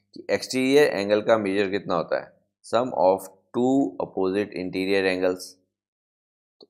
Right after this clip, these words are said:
इससे मैं क्या बोल सकता हूँ, इससे मैं बोल सकता हूँ कि angle one plus angle two will be equal to angle four।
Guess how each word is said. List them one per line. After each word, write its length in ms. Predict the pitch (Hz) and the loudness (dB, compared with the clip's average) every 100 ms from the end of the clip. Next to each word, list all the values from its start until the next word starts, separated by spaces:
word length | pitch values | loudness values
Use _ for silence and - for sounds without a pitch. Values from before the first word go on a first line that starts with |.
| - | -10
इससे 280 | 104 - 143 | -6 0 2
मैं 120 | 143 | 2
क्या 140 | 151 147 | 4 6
बोल 220 | 127 95 | 6 2
सकता 240 | 85 80 | -2 -6
हूँ, 180 | 73 - - | -8 -10 -10
इससे 220 | - 104 | -6 -2
मैं 140 | 104 98 | -2 -2
बोल 160 | 95 | -4
सकता 240 | 92 95 113 | -6 -6 -6
हूँ 100 | 117 | -4
कि 100 | 123 | -4
angle 320 | 90 98 95 | -2 0 2
one 180 | 104 127 - | 0 -2 -4
plus 180 | 113 | -2
angle 260 | 101 90 85 | -2 0 -2
two 140 | 85 82 - - | -2 -8 -8 -10
will 140 | 87 92 | -8 -4
be 140 | 117 135 - | -2 -2 -6
equal 340 | 82 - 90 87 | -8 -2 -2 -2
to 100 | 123 - 82 | -4 -4 -6
angle 260 | 82 85 | -4 -4
four। 240 | - 104 | -2 -2